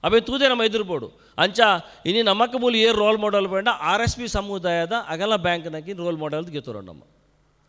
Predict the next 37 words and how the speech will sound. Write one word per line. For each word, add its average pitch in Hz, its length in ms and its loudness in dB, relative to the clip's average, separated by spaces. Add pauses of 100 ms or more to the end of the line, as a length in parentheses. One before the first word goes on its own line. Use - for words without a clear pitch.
(200)
ನಮ್ಮನ್ನ 254 220 4
ಕಂಡೇ 277 280 2
ಇದ್ರು 277 220 4
ಅದ್ನ. 180 180 0 (380)
ಸುಂದರರಾವ್ 254 360 4
ಶೆಟ್ರು 247 260 4
ವಿಜಯ 240 240 4
ಬ್ಯಾಂಕ್ 247 220 2
ಕಟ್ಟಿದ್ದೆ 233 280 0
ನಮ್ಮ 240 160 0
ಕೇಂದ್ರ 254 380 4
ಮಾತ್ರ. 185 260 2
ಅಲ್ತ 190 320 -2
ಪಕ್ಕ 226 200 0
ಅವು 226 140 6
ಪೂರ, 247 260 4 (500)
ಆ, 196 180 2
ಗತವೇ 247 420 4
ಬಾಬಾ. 160 260 2
ಇನಿ 208 640 0 (100)
ನಮ್ಮನ್ನ 220 240 4
ಏರ್ಲಾಂಡ 226 480 4
ಜೋಕುಲು 220 840 2
ಸಾಫ್ಟ್‌ವೇರ್ 214 420 4
ಇಂಜಿನಿಯರ್ಸ್ 233 440 2
ಆತಿರ್ಡ, 208 320 0 (180)
ಡಾಕ್ಟರ್ 190 320 4
ಆತಿರ್ಡ, 220 320 2 (420)
ಮಲಮಲ್ಲ 226 360 4
ಜನಗಳು 214 420 2
ಆತಿರ್ದಂಡ, 208 480 0 (440)
ನಮ್ಮನ್ನ 214 220 4
ಉಳುವನೆ 226 500 6
ಒಡೆಯಡು 214 400 2
ಭೂಮಿ 220 280 -2
ಪೋರಬೋದು 254 600 4
ಆತೇರು. 139 560 -2